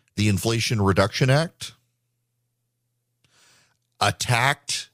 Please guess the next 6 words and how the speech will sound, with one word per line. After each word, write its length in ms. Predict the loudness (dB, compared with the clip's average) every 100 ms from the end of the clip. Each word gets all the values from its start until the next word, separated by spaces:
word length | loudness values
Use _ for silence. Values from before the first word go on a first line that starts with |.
| _
the 260 | -2 -2 -2
unsecure 680 | -2 0 -4 -6 0 0 2
border, 440 | 2 4 0 -2 _ _ _ _ _ _ _ _ _ _ _ -20 -20 _ _
and 760 | -4 -2 0 0 -2 0 0 -2 _
went 280 | 0 2 2
after 720 | 0 -2 -4 0 2 4 0